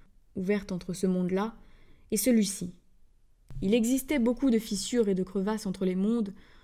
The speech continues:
dans les temps anciens. Mais elles sont devenues plus rares.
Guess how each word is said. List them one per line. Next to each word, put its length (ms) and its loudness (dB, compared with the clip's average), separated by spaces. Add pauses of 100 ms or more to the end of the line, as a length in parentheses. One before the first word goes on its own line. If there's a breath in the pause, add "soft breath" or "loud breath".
(340 soft breath)
dans 100 0
les 120 8
temps 200 4
anciens. 420 -4 (1160)
Mais 60 0
elles 120 0
sont 120 0
devenues 280 6
plus 140 -2
rares. 480 -4